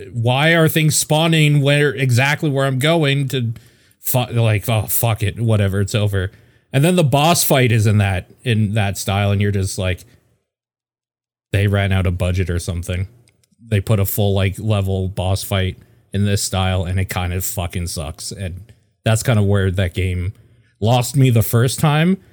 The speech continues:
and l-, maybe lost me a little bit the second time. It is at the very end of the game almost.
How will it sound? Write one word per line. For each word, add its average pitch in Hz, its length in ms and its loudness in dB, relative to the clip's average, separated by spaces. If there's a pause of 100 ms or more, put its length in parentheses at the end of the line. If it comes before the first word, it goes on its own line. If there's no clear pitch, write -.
(300)
and 110 260 2
l-, 101 300 0
maybe 110 420 2
lost 101 360 0
me 107 100 4
a 95 60 2
little 95 200 2
bit 92 180 -2
the 90 80 -4
second 92 320 -2
time. 107 260 0
It 131 120 0
is 139 200 6
at 113 160 4
the 117 80 0
very 98 360 0
end 90 120 0
of 87 80 0
the 85 60 0
game 87 360 -2
almost. 92 720 0